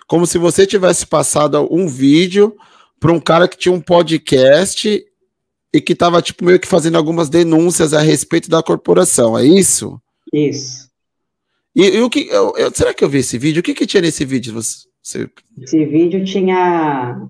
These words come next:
Speaker 2: mostrava uma uma mulher que é paisana, né, ela é civil, ela tinha uma banca de roupa dentro do Copom. E pra quem é militar aí sabe que não pode ter comércio dentro de,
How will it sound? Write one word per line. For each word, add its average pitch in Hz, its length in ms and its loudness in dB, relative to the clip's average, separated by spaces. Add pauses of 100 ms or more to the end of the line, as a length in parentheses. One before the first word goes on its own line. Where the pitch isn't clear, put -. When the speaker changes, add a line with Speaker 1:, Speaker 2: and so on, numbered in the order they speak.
(220)
Speaker 2:
mostrava 151 480 -4
uma 156 400 -2 (480)
uma 139 120 -6
mulher 143 400 -2
que 156 100 -6
é 120 360 -6
paisana, 156 520 -2
né, 196 100 -2
ela 147 120 0
é 143 40 -4
civil, 180 540 -4 (840)
ela 143 120 -4
tinha 165 160 0
uma 170 140 2
banca 170 360 -2
de 190 100 -2
roupa 165 360 -2
dentro 175 320 -2
do 190 100 -4
Copom. 180 400 -6 (1200)
E 127 300 -8
pra 131 100 -10
quem 135 140 -6
é - 20 -2
militar 147 320 -2
aí 151 100 0
sabe 165 200 -4
que 196 80 -4
não 190 100 -2
pode 175 220 -4
ter 170 520 -2
comércio 156 460 -2
dentro 147 180 -2
de, 135 480 -4